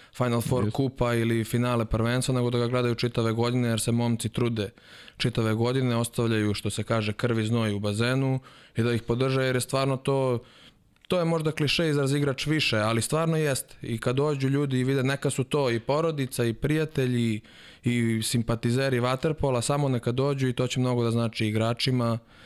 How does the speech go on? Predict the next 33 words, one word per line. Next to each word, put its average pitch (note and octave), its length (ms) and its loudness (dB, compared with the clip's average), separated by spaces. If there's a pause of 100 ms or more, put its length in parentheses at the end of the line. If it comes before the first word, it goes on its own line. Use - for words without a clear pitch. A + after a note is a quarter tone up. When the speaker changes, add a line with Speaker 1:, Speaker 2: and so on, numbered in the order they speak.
(260)
Speaker 1:
za A2 420 2
njihov A2 300 0 (220)
napredak. G#2+ 680 -4 (640)
Speaker 2:
Lepo A#2+ 260 0
si C3 140 -2
rekao, A#2 300 0
lepa B2 260 0
poruka B2 420 0
i A#2 120 2
ono B2+ 220 0
što B2 440 -2 (480)
ja A#2+ 160 2
stalno C#3+ 260 0
ističem C3 480 0
ovde A2+ 260 0
je G#2 80 2
da, G2+ 240 0
da G#2 200 2
generalno A#2+ 720 0 (300)
i F#2 80 0
ljudi D#3 260 2
iz B2 100 2
vaterpola B2 500 0
su G#2 220 0
dosta A#2 320 -2
krivi A#2 300 0
što G2+ 320 0
slabo A#2 340 -2
rade G#2+ 220 0
na, F#2 200 2
na F#2 180 0
popularizaciji G2 800 0
i E2+ 160 0